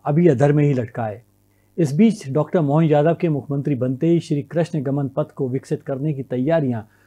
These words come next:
शुरू हो गई हैं। मथुरा से जिस रास्ते भगवान श्री कृष्ण उज्जैन पहुंचे थे, अब उस पे फोकस किया जा रहा है। श्री कृष्ण ने शिक्षा ग्रहण करने के लिए उज्जैन में ऋषि संदीपनी आश्रम को चुना था और वहीं रहकर उन्होंने अध्ययन किया था।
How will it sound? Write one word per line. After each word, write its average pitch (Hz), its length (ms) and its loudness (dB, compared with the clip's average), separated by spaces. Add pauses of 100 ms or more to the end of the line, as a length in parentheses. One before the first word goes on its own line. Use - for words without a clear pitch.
(120)
शुरू 185 240 8
हो 127 120 6
गई 120 180 0
हैं। 104 160 -6 (360)
मथुरा 165 360 2
से 220 160 4
जिस 180 220 2
रास्ते 165 340 4
भगवान 143 360 0
श्री 151 160 -4
कृष्ण 165 300 -4
उज्जैन 147 380 2
पहुंचे 156 340 -2
थे, 175 100 -4
अब 147 240 -4
उस 135 100 -6
पे 135 140 -4
फोकस 123 320 -6
किया 147 160 -2
जा 143 140 -2
रहा 160 100 -4
है। 196 100 -10 (540)
श्री 190 200 4
कृष्ण 196 340 2
ने 196 120 4
शिक्षा 175 360 -2
ग्रहण 160 220 2
करने 151 300 0
के 147 100 -2
लिए 165 160 4
उज्जैन 147 440 0
में 131 280 0 (200)
ऋषि 131 240 -4
संदीपनी 151 840 0
आश्रम 139 380 -4
को 127 100 -6
चुना 120 260 -6
था 107 260 -12 (320)
और 139 100 -6
वहीं 185 220 4
रहकर 139 360 -2 (120)
उन्होंने 139 380 -2 (100)
अध्ययन 135 320 0
किया 110 220 -10
था। - 180 -20